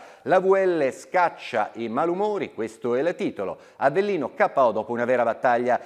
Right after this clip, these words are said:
l'ex Mussini è davvero irriducibile, ma stavolta i lunghi funzionano e Pesaro vince lo scontro a rimbalzo. Risultato finale ottantadue a settantasette.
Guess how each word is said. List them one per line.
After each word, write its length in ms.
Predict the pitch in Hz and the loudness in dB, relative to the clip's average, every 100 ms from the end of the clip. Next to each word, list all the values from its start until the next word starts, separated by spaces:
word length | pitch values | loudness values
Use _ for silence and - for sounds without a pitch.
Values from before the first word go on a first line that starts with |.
| - | -10
l'ex 420 | - 117 151 - 127 | -6 0 0 -2 -6
Mussini 420 | 127 - 175 151 | -6 -6 -6 -2
è 40 | |
davvero 420 | 117 117 170 151 | -2 -2 0 2
irriducibile, 680 | 135 156 208 208 117 87 90 | 2 0 -4 -6 -10 -10 -8
ma 80 | 95 | -8
stavolta 400 | - 147 160 147 | -4 0 0 0
i 40 | |
lunghi 240 | 165 151 147 | -2 -2 -4
funzionano 500 | 202 - 104 87 98 | -6 -4 -6 -6 -8
e 40 | |
Pesaro 320 | 170 151 135 | -6 -4 -4
vince 240 | 127 156 135 | -4 -4 -4
lo 80 | |
scontro 460 | 127 - 147 143 139 | -6 -4 -6 -4 -4
a 140 | 127 | 0
rimbalzo. 640 | 127 127 127 123 117 - 117 - - | -2 0 2 2 2 -2 -4 -6 -8
Risultato 440 | 151 196 180 170 | -2 0 2 2
finale 400 | 139 151 131 117 - | 0 -4 -2 -2 -2
ottantadue 760 | 175 - 151 139 143 151 131 | -4 0 0 0 -2 0 2
a 140 | 117 110 | 2 -2
settantasette. 1400 | - - 175 - 180 185 196 208 156 90 - - 92 | -6 -8 -8 -2 -2 -2 -4 -4 -2 -4 -6 -10 -10